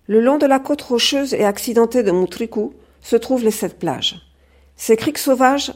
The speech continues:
sont d'une grande beauté et d'une richesse géologique extraordinaire, mais elles manquent de services et sont peu accessibles. Cependant, une extrême prudence et une connaissance des marées sont recommandées à ceux qui souhaitent les explorer, car,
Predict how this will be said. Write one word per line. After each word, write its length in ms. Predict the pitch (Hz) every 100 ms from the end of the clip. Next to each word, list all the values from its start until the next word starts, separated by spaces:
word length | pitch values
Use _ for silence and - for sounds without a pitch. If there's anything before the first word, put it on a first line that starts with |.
| -
sont 320 | - 247 254
d'une 260 | 240 208
grande 260 | 190 208 247
beauté 480 | 208 214 233 233 208
et 60 |
d'une 240 | 175 196 190
richesse 420 | 185 226 247 220
géologique 560 | 202 214 196 190 202 220
extraordinaire, 880 | - - 208 196 180 180 185 208 - _ - _ -
mais 100 | 214
elles 160 | 240 254
manquent 180 | 277
de 60 | 240
services 540 | 226 240 220 247 - -
et 40 | 202
sont 220 | 226 202
peu 180 | 220 208
accessibles. 680 | 196 - 175 - 147 - - _ _ _ _ _ _ _
Cependant, 680 | - 285 277 277 269 277 - - _
une 160 | - 226
extrême 360 | 247 - 285 285
prudence 500 | 269 240 247 269 -
et 80 | 214
une 120 | 220
connaissance 500 | 254 254 254 269 247
des 100 | 233
marées 320 | 214 214 240
sont 200 | 240 202
recommandées 680 | 214 226 220 214 208 233 262 - - -
à 100 | 233
ceux 220 | - 285
qui 160 | 285 254
souhaitent 260 | 277 254
les 220 | 220 208
explorer, 600 | 220 - 208 196 196 233 - - _ _ _ -
car, 400 | 226 233 247